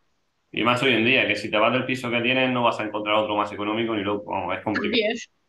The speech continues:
Speaker 1: <laughs>
Speaker 2: También.
Speaker 1: Hay que aprovecharse de eso.
Speaker 2: Hay que agarrarse. <laughs>
Speaker 1: Sí, sí, sí. ¿Y, y qué tipo de contratos utilizáis? ¿Larga estancia o hacéis por código civil que sea más, más corto?
Speaker 2: Eh,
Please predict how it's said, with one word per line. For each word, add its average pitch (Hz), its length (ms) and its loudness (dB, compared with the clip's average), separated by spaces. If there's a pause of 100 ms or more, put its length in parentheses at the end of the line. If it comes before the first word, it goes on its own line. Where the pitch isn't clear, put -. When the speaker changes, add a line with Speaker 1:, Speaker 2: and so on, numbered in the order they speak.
Speaker 1:
<laughs> 135 520 -2
Speaker 2:
También. - 580 0 (300)
Speaker 1:
Hay 101 120 2
que 107 60 2
aprovecharse 101 560 2
de 95 120 -4
eso. - 180 -6
Speaker 2:
Hay 254 180 8
que 294 80 8
agarrarse. 262 640 8
<laughs> - 340 4 (220)
Speaker 1:
Sí, 107 340 -2
sí, - 320 -6
sí. - 80 -12 (640)
¿Y, 123 420 4
y - 40 -2
qué 131 100 4
tipo 156 260 6
de 151 80 4
contratos 135 580 4
utilizáis? 120 560 -2
¿Larga 120 280 2
estancia 165 680 0
o 104 300 2
hacéis 113 160 -6
por 123 160 -6
código 113 380 0
civil 104 400 0
que 101 80 -6
sea 104 160 -2
más, 104 380 0
más 107 260 -4
corto? 104 340 -8 (2000)
Speaker 2:
Eh, 311 400 4